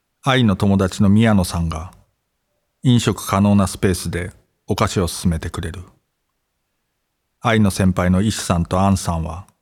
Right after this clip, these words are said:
愛のためにモデリングしたスリーディーデータを自慢げに見せてくれる。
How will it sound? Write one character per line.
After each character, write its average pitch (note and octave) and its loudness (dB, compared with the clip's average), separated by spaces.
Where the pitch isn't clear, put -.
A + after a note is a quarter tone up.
愛 G#2+ 0
の F#2 2
た F#2 0
め F2+ 2
に F2+ 2
モ F#2 0
デ F#2+ -2
リ G2 0
ン F#2+ 0
グ F#2 -2
し - -8
た F#2 -6
ス - -8
リ G#2+ 2
ー - 2
デ G#2 0
ィ - 2
ー G2 0
デ G2 0
ー F#2 -6
タ F2+ -8
を F2 -4
自 F2 -4
慢 G2 4
げ F#2 0
に F#2+ 2
見 F#2+ 4
せ F2+ -8
て - -12
く - -8
れ - -12
る。 - -18